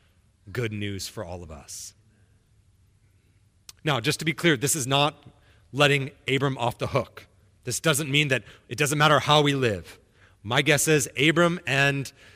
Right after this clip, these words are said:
Sarai had to go through marriage counseling for another decade after this whole thing, right? But it does mean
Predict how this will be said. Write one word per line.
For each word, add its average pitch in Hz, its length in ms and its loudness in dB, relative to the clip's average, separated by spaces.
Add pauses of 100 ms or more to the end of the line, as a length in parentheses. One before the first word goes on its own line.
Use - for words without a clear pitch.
(220)
Sarai 151 600 4
had 143 100 0
to 131 80 -6
go 139 140 2
through - 220 -6
marriage 135 360 2
counseling 127 480 -4
for 127 160 -4
another 127 240 0
decade 120 560 2
after 110 220 -2
this 107 180 -6
whole 110 220 -2 (360)
thing, 92 260 -8 (120)
right? 127 280 -4 (2000)
But 147 100 -2
it 131 80 -2
does 190 300 6
mean 135 320 0